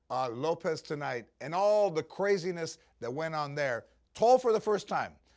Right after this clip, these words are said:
So listen, I'm Not Gonna Lie and Other Lies When You Turn fifty will make you feel better about yourself no matter what age you are. You will enjoy this book. Now do me a favor, go out and buy a book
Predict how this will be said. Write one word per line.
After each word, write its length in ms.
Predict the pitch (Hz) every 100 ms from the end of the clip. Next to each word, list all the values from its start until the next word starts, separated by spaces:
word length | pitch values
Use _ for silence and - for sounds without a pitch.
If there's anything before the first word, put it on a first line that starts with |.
| _ _
So 540 | - 185 170 156 131 _ -
listen, 320 | - 139 92 _ _ _ -
I'm 100 | 113
Not 180 | 202
Gonna 180 | 240 247
Lie 400 | 220 214 208 196 -
and 160 | 120 123 -
Other 220 | 180 202
Lies 560 | 180 185 180 180 170 - _ _ -
When 320 | 131 170 175
You 160 | 175 180
Turn 400 | - 185 180 175
fifty 600 | - 180 180 165 160 139 _ -
will 120 | 139
make 400 | 156 185 254 -
you 140 | 220
feel 260 | 190 214 196
better 420 | 147 127 247 240
about 300 | 185 190 185
yourself 500 | 180 - 220 202 - -
no 180 | 147 175
matter 340 | 180 196 190
what 360 | 165 143 214 294
age 260 | 294 247
you 160 | 214 247
are. 320 | 254 208 131 - _ _
You 120 | 139
will 180 | 180 190
enjoy 520 | 180 165 123 196 262
this 240 | 262 233 170
book. 380 | 165 196 131 - _ _ -
Now 120 | 139
do 300 | 143 151 311
me 120 | 302
a 80 | 269
favor, 480 | - 247 214 147 - _ -
go 220 | 127 208 254
out 180 | 285
and 180 | 285 254
buy 240 | 170 214 247
a 80 |
book 480 | 214 151 262 294 -